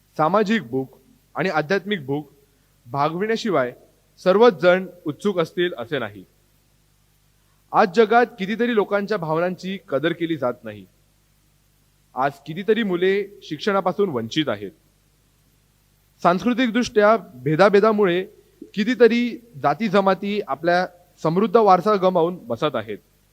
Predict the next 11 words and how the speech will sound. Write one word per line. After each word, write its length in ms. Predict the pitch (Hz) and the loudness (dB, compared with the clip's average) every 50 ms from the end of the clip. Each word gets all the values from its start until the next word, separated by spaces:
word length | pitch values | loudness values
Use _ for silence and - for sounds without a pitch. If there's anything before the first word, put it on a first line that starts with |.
| _ _ _ _ _ _ _ _ _ _ _ _ _ _ _ _ _ _ _ _ _ _ _ _ | _ _ _ _ _ _ _ _ _ _ _ _ _ _ _ _ _ _ _ _ _ _ _ _
सामाजिकदृष्ट्या 880 | - 143 143 180 202 190 220 240 190 196 214 208 - - 196 170 165 175 - - - - | -2 0 2 2 2 2 2 0 -2 -2 -4 -4 -2 0 2 2 2 2 -2 -6 -12 -4
मनुष्य 380 | 143 156 180 208 202 - 254 226 | -2 0 0 0 0 2 4 4
आपल्या 300 | 202 196 - 214 214 214 | 4 4 2 0 0 2
मानवी 300 | 190 165 165 180 202 220 | 2 0 0 0 0 0
प्रतिष्ठा 580 | - 196 190 - 226 214 - - 196 185 202 - _ _ _ _ _ _ - 127 | 0 -2 -2 -2 -4 -6 -4 -2 -2 -2 -4 -4 _ _ _ _ _ _ -6 -2
धुळीला 320 | 156 175 202 208 214 220 | 0 2 2 2 2 2
मिळत 280 | 202 175 170 180 190 185 - | 2 2 2 2 2 2 -2
असलेली 340 | 156 139 147 190 196 208 214 | -6 -4 -2 -2 0 0 0
पाहून 380 | 196 202 196 165 147 156 175 170 - _ _ _ | 0 0 2 2 0 -2 -6 -10 -16 _ _ _
व्यथित 460 | 123 120 120 139 139 139 196 202 160 | -12 -4 -4 -4 -2 -2 -4 -4 -2
होतो. 300 | 160 110 - 104 92 - | -4 -4 -6 -8 -14 -16